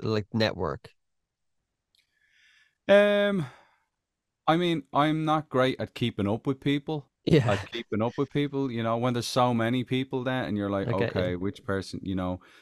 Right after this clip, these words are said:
Speaker 2: So I'm trying to, I'm, I'm working on that, you know? But, um, uh, I think at the different festivals I've been to, you know,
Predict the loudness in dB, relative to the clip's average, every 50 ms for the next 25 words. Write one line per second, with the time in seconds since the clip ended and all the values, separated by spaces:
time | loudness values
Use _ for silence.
0 | _ -4 0 0 0 0 0 -2 -2 -2 0 2 2 2 2 0 0 -2 -2 -2
1 | -4 -4 -2 0 0 -2 -2 -2 -4 -2 -2 -2 0 -2 -2 -2 -4 -4 -4 -4
2 | -2 -2 -2 -4 -4 -4 -4 -4 -2 -2 -2 -2 -2 -2 -2 -2 -4 -4 -6 _
3 | _ _ _ _ _ _ _ _ _ _ -2 -2 0 0 0 0 0 -2 -2 -4
4 | -6 -8 _ _ _ -4 -4 -2 -2 -2 -2 -2 -4 -2 0 0 0 0 0 -2
5 | 0 0 0 0 -2 -2 4 4 4 4 4 0 -2 -2 -2 -2 0 0 -2 -2
6 | -2 -2 0 0 -2 -2 -2 -2 -2 -2 -2 -4 -6 -6 -4 -2 0 0 -2 -4
7 | -6